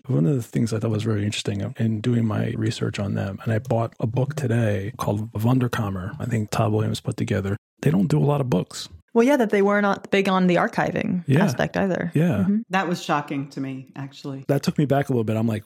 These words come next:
Speaker 1: "Wait." Some of the questions I was thinking about was in keeping Graves in my mind and, and knowing what the, some of the concerns of some of the other heads of firms who are octogenarians and older and, and thinking about how those firms move forward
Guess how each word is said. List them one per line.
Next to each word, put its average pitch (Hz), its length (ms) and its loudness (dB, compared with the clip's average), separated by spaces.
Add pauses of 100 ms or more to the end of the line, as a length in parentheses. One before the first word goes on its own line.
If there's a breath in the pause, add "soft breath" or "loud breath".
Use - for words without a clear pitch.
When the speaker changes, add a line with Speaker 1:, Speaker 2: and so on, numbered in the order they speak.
(120)
Speaker 1:
"Wait." 113 280 -2 (440 loud breath)
Some 180 160 0
of 185 60 2
the 165 60 0
questions 147 280 -2
I 131 40 2
was 120 160 -2
thinking 185 280 0
about 117 300 0
was 120 300 -4 (160)
in 139 340 0
keeping 143 540 0
Graves 127 400 2
in 127 80 4
my 117 100 2
mind 110 400 2
and, 107 160 0
and 110 160 2
knowing 117 320 2
what 113 240 -2
the, 110 240 -2
some 117 220 0
of 110 60 0
the 113 40 0
concerns 113 480 2
of 104 80 0
some 117 160 2
of 107 80 0
the 107 140 2
other 113 500 2
heads 123 240 0
of 120 80 0
firms 113 320 0
who 117 160 2
are 107 140 0
octogenarians 107 880 0
and 104 320 0
older 104 500 0
and, 104 320 -2 (380 loud breath)
and 110 260 2
thinking 131 320 2
about 110 500 -2 (120)
how 143 400 2
those 131 260 2
firms 123 380 0
move 113 180 2
forward 107 720 0